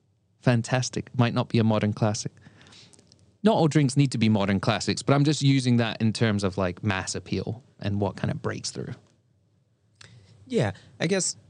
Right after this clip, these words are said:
Speaker 2: in this day and age, right, with, with social media, it's a, it's an interesting conversation because the, the reach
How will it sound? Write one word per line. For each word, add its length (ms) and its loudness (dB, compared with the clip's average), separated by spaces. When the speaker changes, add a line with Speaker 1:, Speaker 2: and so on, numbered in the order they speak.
Speaker 2:
in 160 2
this 160 2
day 180 0
and 80 0
age, 200 -2
right, 220 0
with, 400 -4
with 420 -4
social 460 -2
media, 560 -4
it's 300 -4
a, 100 0
it's 160 -4
an 80 0
interesting 680 -2
conversation 600 -2
because 400 -6
the, 340 -4
the 120 -8
reach 760 -6